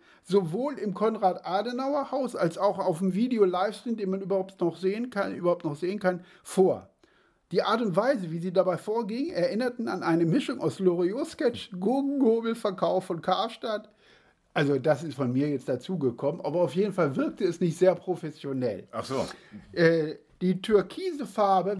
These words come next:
Speaker 1: wurde sofort auch gesagt, erinnert doch sehr stark an das A-F-D-Farbton.
Speaker 2: Mhm.
Speaker 1: Da hat man aber gesagt, nein, vehement, hat man das zurückgewiesen, nein.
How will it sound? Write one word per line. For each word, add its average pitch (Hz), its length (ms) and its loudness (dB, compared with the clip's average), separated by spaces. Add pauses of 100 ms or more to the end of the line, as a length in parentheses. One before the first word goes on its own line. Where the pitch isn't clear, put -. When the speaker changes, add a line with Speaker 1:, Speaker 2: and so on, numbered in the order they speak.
(180)
Speaker 1:
wurde 170 320 6
sofort 202 400 -2
auch 170 200 -2
gesagt, 170 480 0
erinnert 170 360 -2
doch 156 100 -10
sehr 185 240 0
stark 175 400 -4
an 165 100 -4
das 170 180 -4
A-F-D-Farbton. 160 1400 -2
Speaker 2:
Mhm. 107 320 -4
Speaker 1:
Da 143 120 0
hat 175 160 2
man 208 120 -8
aber 170 200 -4
gesagt, 170 460 -2
nein, 233 440 2
vehement, 185 460 2
hat 151 140 -2
man 170 100 -2
das 185 140 -4
zurückgewiesen, 226 1000 0
nein. 285 480 2